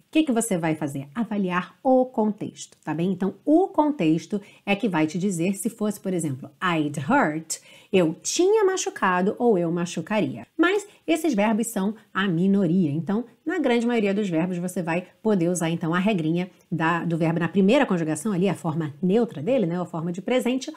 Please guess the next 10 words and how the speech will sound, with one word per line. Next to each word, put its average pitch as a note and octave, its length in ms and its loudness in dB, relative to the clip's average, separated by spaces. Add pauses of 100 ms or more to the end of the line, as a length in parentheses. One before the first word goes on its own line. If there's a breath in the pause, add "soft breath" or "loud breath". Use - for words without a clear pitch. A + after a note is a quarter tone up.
(180 loud breath)
ou B3+ 280 0 (160)
o B3+ 100 2
verbo E3+ 260 0
no F#3+ 140 0
particípio, F#3+ 680 -6
a D3+ 40 -14
terceira D#3+ 640 -4 (100)
das D3 280 -10
conjugações. D3+ 800 -10 (420 loud breath)
Alright? F3+ 600 2